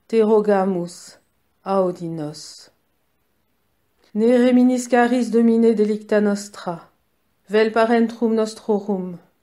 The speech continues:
neque vindictam sumas de peccatis nostris. Pater noster, qui es in celis,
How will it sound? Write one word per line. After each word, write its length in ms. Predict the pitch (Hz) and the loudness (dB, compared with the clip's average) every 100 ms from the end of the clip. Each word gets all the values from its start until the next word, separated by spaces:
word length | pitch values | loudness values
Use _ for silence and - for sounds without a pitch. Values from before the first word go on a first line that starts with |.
| _ _ _ - | _ _ _ -6
neque 360 | 226 247 247 254 | -2 0 0 0
vindictam 600 | 247 240 240 240 233 240 | 2 2 2 0 2 2
sumas 800 | 233 - 240 233 214 214 - - | 0 -2 2 2 0 -4 -14 -16
de 180 | 180 214 | -6 -6
peccatis 600 | 220 226 226 214 214 208 190 | -2 -2 -2 -2 -6 -6 -6
nostris. 800 | 190 196 - 165 160 - - _ _ _ _ _ _ _ _ - | -8 -10 -16 -16 -16 -20 -20 _ _ _ _ _ _ _ _ -4
Pater 460 | 226 233 226 226 | -2 0 2 4
noster, 640 | 233 226 226 - 220 220 214 214 _ | 4 2 -2 -2 2 4 2 -2 _
qui 200 | 220 226 | -4 2
es 200 | 233 233 | 4 4
in 160 | 220 220 | 0 -2
celis, 800 | 214 208 190 185 175 - - | -2 -2 -2 -6 -10 -18 -20